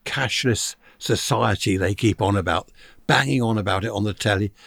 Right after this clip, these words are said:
How can you not have cash? I don't know. I don't, which side are you on with that? Do you think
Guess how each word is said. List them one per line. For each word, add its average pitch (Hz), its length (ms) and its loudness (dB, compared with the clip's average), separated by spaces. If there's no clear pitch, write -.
How 226 180 0
can 147 180 0
you 113 140 4
not 101 220 2
have 90 300 -4
cash? - 560 -6
I 120 180 6
don't 98 220 2
know. 80 220 -2
I 90 100 0
don't, 131 140 -2
which 190 180 4
side 156 320 4
are 113 60 4
you 104 240 6
on 82 160 2
with 78 120 -6
that? 82 240 0
Do 143 120 -2
you 139 120 4
think 139 460 0